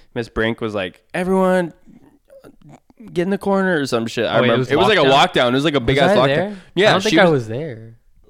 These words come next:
Speaker 2: at school for some reason.
Speaker 1: You might not have been. Maybe you were at, at the doctor's, and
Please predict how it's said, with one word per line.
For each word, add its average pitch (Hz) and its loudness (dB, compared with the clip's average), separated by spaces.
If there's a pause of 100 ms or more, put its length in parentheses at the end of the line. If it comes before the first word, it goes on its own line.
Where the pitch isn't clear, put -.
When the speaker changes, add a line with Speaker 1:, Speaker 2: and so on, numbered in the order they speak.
(160)
Speaker 2:
at 127 -4
school 135 -14
for 113 -16
some 113 -18
reason. 117 -20 (380)
Speaker 1:
You 135 -20
might 143 -8
not 120 0
have 117 -2
been. 107 -12 (1000)
Maybe 131 -20
you 135 -8
were 131 0
at, 131 -6
at 117 -10
the 135 -12
doctor's, 113 -8
and 110 -20